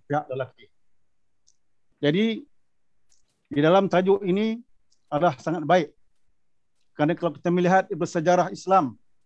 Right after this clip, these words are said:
di zaman jahiliah, sebelum kedatangan Islam, Allah, Nabi Muhammad sallallahu alaihi wasallam telah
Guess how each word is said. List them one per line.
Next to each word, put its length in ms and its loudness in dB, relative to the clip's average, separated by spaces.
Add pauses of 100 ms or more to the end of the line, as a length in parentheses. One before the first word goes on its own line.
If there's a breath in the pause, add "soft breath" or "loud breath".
(460)
di 140 -6
zaman 400 0
jahiliah, 480 -2 (640)
sebelum 480 -2
kedatangan 400 -6
Islam, 480 2 (560)
Allah, 320 0 (560)
Nabi 400 -2
Muhammad 320 -4
sallallahu 320 -2
alaihi 100 -6
wasallam 240 2 (800)
telah 220 2